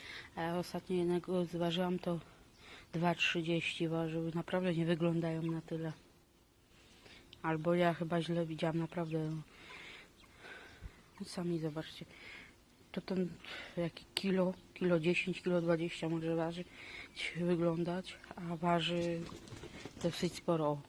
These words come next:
właśnie przyleciał tam, co koło końca leżał. Kurczak. No i część poszło. Tam nie widać, bo, o,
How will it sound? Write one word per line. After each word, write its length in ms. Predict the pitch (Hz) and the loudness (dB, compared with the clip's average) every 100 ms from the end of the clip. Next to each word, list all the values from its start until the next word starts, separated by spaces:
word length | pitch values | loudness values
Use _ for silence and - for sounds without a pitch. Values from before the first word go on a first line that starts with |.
| - - | -14 -6
właśnie 280 | 165 - 165 | -4 -2 -2
przyleciał 400 | - 165 - 156 | 0 0 2 2
tam, 180 | 156 | 2
co 160 | 156 156 | 2 0
koło 300 | - 156 151 | 2 2 2
końca 400 | - 165 160 170 | 2 0 2 0
leżał. 440 | 170 175 185 214 - - - - - - - - - | 2 2 2 -2 -4 -12 -20 -18 -16 -16 -16 -16 -16
Kurczak. 680 | - 175 170 - 190 208 - - - - - - - - - - - - - - | -12 -8 -6 -4 -2 -2 -4 -8 -8 -16 -20 -20 -20 -20 -20 -20 -20 -14 -8 -2
No 80 | |
i 80 | 202 | 0
część 320 | - 175 170 | 0 0 0
poszło. 460 | - 160 156 - 160 - - - - - - - - | 0 -2 -2 0 -2 -4 -16 -20 -20 -20 -20 -20 -4
Tam 280 | 165 165 165 - - - - | 2 4 2 -4 -20 -20 -6
nie 220 | 208 175 160 | 0 2 2
widać, 320 | 175 180 170 | 0 -2 -2
bo, 100 | 160 - - - - | -6 -10 -16 -20 -8
o, 100 | 185 | -6